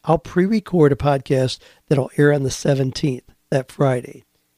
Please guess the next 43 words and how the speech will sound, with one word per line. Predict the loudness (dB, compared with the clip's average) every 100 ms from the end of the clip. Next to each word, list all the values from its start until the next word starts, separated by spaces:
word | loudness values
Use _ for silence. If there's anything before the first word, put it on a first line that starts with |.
| _ _ _ _ _ _ _ _ _
Now, | -6
this | 2 2 2
is | 0
one | 0 0
of | -2
the | -4
things | 0 0 2
that | 2
I | 2
encounter | 0 -2 -2 0 -2 -10 -18
again | -6 -2 -2 -4 -8
and | -6
again | -6 -4 -4 -4 -10
and | -8
again. | -6 -6 -8 -12 -20 _ _ _ _ _ _ _
Got | 0 2
a |
note | 4 2
recently | 0 -2 -2 -4
from | -4 -6
a |
guy | 0 0
who | 0
said, | -2 -2 -2
"I | 0
only | 0 0 -2
accept | -4 -6 -4 -4
the | -6
success | -8 -8 -6 -4 -4 -4
I | -10
feel | -6 0 0
I | -2 -4
deserve." | -4 -4 -2 -2 -2 -14 _ _ _ _ _ _ _ _
I | 4
run | 4 4
into | 4 2
this | 2 0 -2
es-, | -2 -4 -2
in, | 2 4 2 -2
in | -4 -4 -6 -12 _ _ _ -20 _ _
artistic | 0 4 2 2 -2 -2
people, | 0 0 0 -8 -4
especially, | -2 0 -2 0 0 0 -4 -10 -16